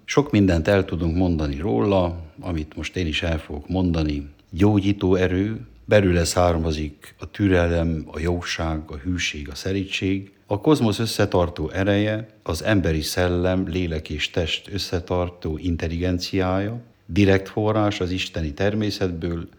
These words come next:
az emberi közézet karbantartója, és minél többet fogadsz be belőle, annál többet tudsz adni, annál jobban megszaporodik. És intenzitásában mérhető.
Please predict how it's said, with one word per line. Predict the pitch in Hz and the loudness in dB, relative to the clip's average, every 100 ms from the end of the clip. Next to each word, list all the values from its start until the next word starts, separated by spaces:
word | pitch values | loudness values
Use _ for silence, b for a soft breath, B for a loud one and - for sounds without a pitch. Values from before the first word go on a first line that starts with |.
| _ | _
az | - 95 | 0 2
emberi | 120 127 107 95 | 4 6 6 4
közézet | 110 95 87 82 78 76 - | 4 4 4 0 -2 -6 -4
karbantartója, | 90 78 78 87 101 98 101 107 110 113 123 - _ | -4 -2 -2 0 0 -2 -2 -2 -2 -2 -6 -14 _
és | - 95 87 | -2 0 0
minél | - 135 90 85 | 2 4 4 2
többet | 107 90 85 82 | 0 2 0 0
fogadsz | - 85 80 | -2 0 -2
be | 78 73 | -2 -2
belőle, | 87 101 110 110 110 107 | 0 2 0 2 0 0
annál | 104 92 80 78 | -2 0 0 0
többet | - 95 92 92 87 | 0 -2 0 0 0
tudsz | 92 85 - | -4 -8 -4
adni, | 95 87 76 76 73 | 0 0 0 -4 -6
annál | - 90 85 82 | -6 -4 -2 0
jobban | 90 87 90 92 - | -2 -2 -2 -2 -6
megszaporodik. | 95 87 - 78 82 73 69 73 - | -8 -8 -8 -8 -8 -10 -12 -16 -8
És | 113 87 - | -2 0 2
intenzitásában | 151 143 92 87 98 90 85 - 82 76 78 | 2 4 2 0 0 0 -2 -2 -4 -2 -4
mérhető. | 76 71 71 71 76 71 | -4 -6 -12 -12 -14 -14